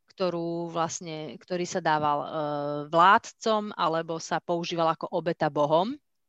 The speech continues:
a bola strážená prísne. No a aby vlastne títo majitelia škoricových ložísk, e, tieto škoricové stromy utajili, tak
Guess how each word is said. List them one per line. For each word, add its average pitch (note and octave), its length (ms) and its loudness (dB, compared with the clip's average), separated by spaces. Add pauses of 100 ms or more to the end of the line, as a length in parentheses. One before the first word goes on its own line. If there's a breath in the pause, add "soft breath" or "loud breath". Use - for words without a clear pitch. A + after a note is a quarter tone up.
(960 soft breath)
a D#3+ 80 4
bola F#3 320 4
strážená F3 880 0
prísne. D3+ 480 -10
No D3+ 80 -6
a D#3 320 2 (100)
aby G3+ 220 -2
vlastne F#3 400 0
títo E3 480 -2 (240)
majitelia F3+ 720 0
škoricových F#3+ 720 0
ložísk, G3 720 2
e, - 60 -8 (880 loud breath)
tieto F#3+ 160 -2
škoricové G3 560 -2
stromy F#3 400 -4
utajili, F#3+ 560 0
tak - 240 -4